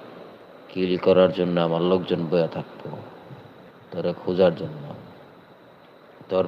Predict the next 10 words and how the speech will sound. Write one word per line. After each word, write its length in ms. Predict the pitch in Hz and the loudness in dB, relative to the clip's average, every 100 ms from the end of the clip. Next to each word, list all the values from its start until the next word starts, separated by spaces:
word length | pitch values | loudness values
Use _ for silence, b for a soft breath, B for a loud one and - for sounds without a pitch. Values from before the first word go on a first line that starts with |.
| - | -2
পিছনে 320 | 95 98 95 | -2 0 0
বেশি 400 | 90 98 - 85 | 4 2 2 -4
না, 160 | 82 76 - - - - - - - - - | -6 -8 -12 -16 -20 -20 -20 -20 -20 -20 -14
মাত্র 380 | 95 92 95 - 92 | -8 -4 -4 -4 -2
দশ 220 | 87 95 | 2 4
হাজার 260 | 95 87 85 | 4 2 2
ডলার 300 | 82 90 85 | 2 2 2
খরচ 320 | 82 98 87 - | 0 -2 -2 -4
করুন, 260 | - 156 147 - - - - - - - - - - - - - - - - - - - - - - - - - - - - | -8 -8 -8 -14 -16 -18 -20 -20 -20 -20 -20 -20 -20 -20 -20 -20 -20 -20 -20 -20 -20 -20 -20 -20 -20 -20 -20 -20 -20 -20 -12
তোরে 220 | 85 | -6